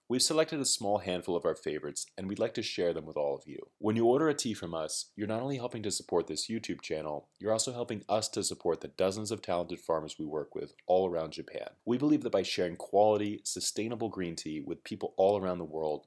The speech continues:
we can transition the tea industry into a more positive direction. Thank you all so much for watching,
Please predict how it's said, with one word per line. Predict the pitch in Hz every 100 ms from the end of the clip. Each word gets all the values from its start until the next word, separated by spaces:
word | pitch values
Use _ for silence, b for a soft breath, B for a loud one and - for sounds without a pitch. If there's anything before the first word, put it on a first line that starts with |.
| _
we | 117
can | -
transition | 110 113 98 98 98 110
the | 98
tea | -
industry | 78 73 - 76 71 -
into | - 73
a |
more | 76 76 -
positive | - 80 80 80 -
direction. | 71 69 - - -
Thank | - 131 131
you |
all | 110
so | - 113
much | 110 110
for | 107
watching, | 90 82 - 85